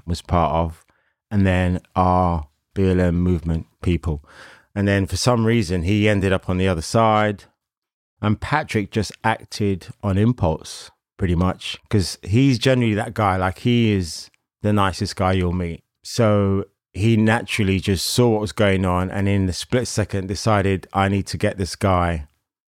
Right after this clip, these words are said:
out of this situation." And he literally just lifted him, put him on his shoulders and brought him to the police. Now, if you look at footage, you will see that there was a lot going on.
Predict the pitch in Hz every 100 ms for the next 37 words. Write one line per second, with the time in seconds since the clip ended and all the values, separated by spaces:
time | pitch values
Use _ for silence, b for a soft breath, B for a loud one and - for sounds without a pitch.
0 | _ - 95 87 90 85 82 - 98 -
1 | 98 - 92 85 - 78 71 _ _ _
2 | 98 95 95 104 - 87 85 92 85 -
3 | 90 92 - - 87 90 78 73 - _
4 | _ _ - 113 92 90 85 - 90 82
5 | 85 - _ _ _ _ _ _ 104 98
6 | 82 110 110 101 92 - 98 - 101 107
7 | 98 76 - - _ _ _ _ - 113
8 | 110 104 101 95 85 _ _ _ _ -
9 | 107 120 123 117 120 - 139 123 95 101
10 | 98 87 - 110 92 92 78 95 85 98
11 | 107 104 92 98 92 92 95 82 82